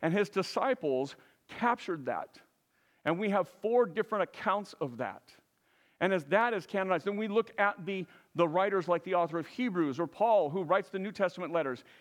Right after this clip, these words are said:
and we have that. We have a historical, reliable witness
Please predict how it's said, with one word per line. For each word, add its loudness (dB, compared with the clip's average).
and 0
we -2
have -2
that. -8
We 0
have 0
a -2
historical, -2
reliable 0
witness -4